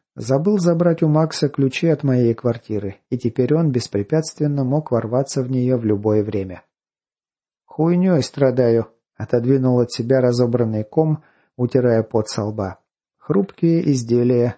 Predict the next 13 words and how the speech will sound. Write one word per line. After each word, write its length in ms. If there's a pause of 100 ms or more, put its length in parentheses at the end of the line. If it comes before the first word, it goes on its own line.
не 200
мой 240
конек". 460 (1200)
"Хуйней 580
надо 360
наслаждаться", 1080 (220)
наставительно 720
произнес 540
товарищ, 640
нагло 460
пристраиваясь 840
к 80
столу. 500